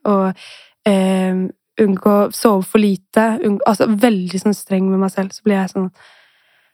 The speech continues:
psykologer og sånn har spurt sånn, "Ja, ja, har du noe problem med dop, for eksempel?" Så har jeg sagt, "Nei, overhodet ikke. Jeg kunne nesten ønske at jeg hadde det." "Ja, hvordan, hva mener du da? Er du, føler du på et press?" "Nei, jeg gjør ikke det. Jeg f-, bare kunne ønske at jeg kunne bare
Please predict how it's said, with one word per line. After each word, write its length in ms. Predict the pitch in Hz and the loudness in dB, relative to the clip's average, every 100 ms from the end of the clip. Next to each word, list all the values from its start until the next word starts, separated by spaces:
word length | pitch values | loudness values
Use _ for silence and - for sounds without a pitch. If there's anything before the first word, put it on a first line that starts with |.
| _ - | _ -2
psykologer 500 | 240 240 208 202 196 | 2 4 4 2 0
og 40 | |
sånn 120 | 190 190 | -2 -2
har 80 | 185 | -2
spurt 320 | - 190 - | -2 -4 -2
sånn, 220 | 190 180 | -4 -2
"Ja, 140 | 185 202 | 0 0
ja, 180 | 202 208 | 2 0
har 160 | 196 214 | 2 0
du 60 | 196 | 0
noe 340 | 196 190 180 - _ _ | -2 -2 -4 -8 _ _
problem 420 | - 214 214 202 208 | 0 2 4 2 2
med 300 | 202 208 196 | 2 0 2
dop, 220 | 240 262 - | 0 0 -2
for 120 | 247 | 0
eksempel?" 240 | 233 277 | 2 0
Så 80 | 254 | 0
har 60 | 220 | 0
jeg 60 | |
sagt, 140 | 214 - | 0 0
"Nei, 200 | 214 226 | 2 2
overhodet 400 | 214 226 208 196 | 2 2 2 0
ikke. 160 | - 196 | -2 -2
Jeg 100 | - | 0
kunne 140 | 208 | 0
nesten 240 | 202 - 202 | 0 0 -2
ønske 160 | - 190 | -2 -2
at 80 | |
jeg 80 | 196 | 0
hadde 180 | 196 185 | 0 0
det." 120 | 190 | 2
"Ja, 140 | 196 208 | 2 0
hvordan, 320 | 202 214 214 - 202 | 0 0 -2 -4 -4
hva 180 | 208 214 | 0 0
mener 280 | 214 185 180 | 0 -2 -2
du 80 | 175 | -4
da? 120 | 180 180 | -4 -2
Er 40 | 180 | -2
du, 280 | 185 175 - - | -2 -4 -10 -20
føler 340 | - 202 180 | -2 0 0
du 120 | 185 180 | -2 -2
på 160 | - | -2
et 120 | 190 | -2
press?" 340 | - 285 - - - - _ | 0 -2 -2 -16 -20 -20 _
"Nei, 300 | 214 214 233 | 2 2 2
jeg 160 | 226 220 | 2 0
gjør 100 | 202 | 0
ikke 160 | - 214 | -2 0
det. 80 | 214 | 2
Jeg 220 | 214 208 - | 0 -2 -6
f-, 160 | - 214 | -4 0
bare 160 | 220 | 0
kunne 240 | 208 220 214 247 | 0 -2 0 0
ønske 540 | 196 165 - - 220 233 - | 0 -4 -12 -4 -4 -2 -6
at 160 | 208 | -4
jeg 280 | 202 190 190 _ _ _ _ _ _ _ _ - - | -2 -2 -4 _ _ _ _ _ _ _ _ -10 -4
kunne 280 | - 208 196 | 0 2 2
bare 160 | 190 | 0